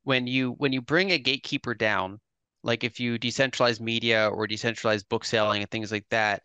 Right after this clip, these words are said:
it opens up doors, but it also opens up a long tail of, of basically <laughs> bad products coming to market, right? There's, you know, there's no filter anymore.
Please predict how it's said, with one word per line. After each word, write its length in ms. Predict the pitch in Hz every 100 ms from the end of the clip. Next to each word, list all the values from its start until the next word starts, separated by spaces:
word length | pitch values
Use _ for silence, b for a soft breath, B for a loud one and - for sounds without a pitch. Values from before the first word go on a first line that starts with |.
| _
it 100 | 131
opens 340 | 135 147 139 127
up 160 | 120
doors, 640 | 127 123 101 101 135 - - b b _ -
but 80 | 127
it 60 |
also 360 | 135 135 131 117
opens 300 | 127 123 120
up 140 | 120
a 40 | 117
long 380 | 110 117 117 113
tail 360 | - 117 110
of, 160 | 104 98 _ -
of 180 | 104 104 _ _
basically 300 | 123 113 110
<laughs> 120 | 101 120
bad 180 | 120
products 380 | - 131 143 -
coming 220 | - 104
to 60 | 95
market, 360 | 95 - - 104
right? 220 | 107 110
There's, 260 | 107 -
you 100 | 113
know, 40 | 104
there's 160 | 98
no 120 | 113 107
filter 320 | 120 120 107
anymore. 400 | 101 95 92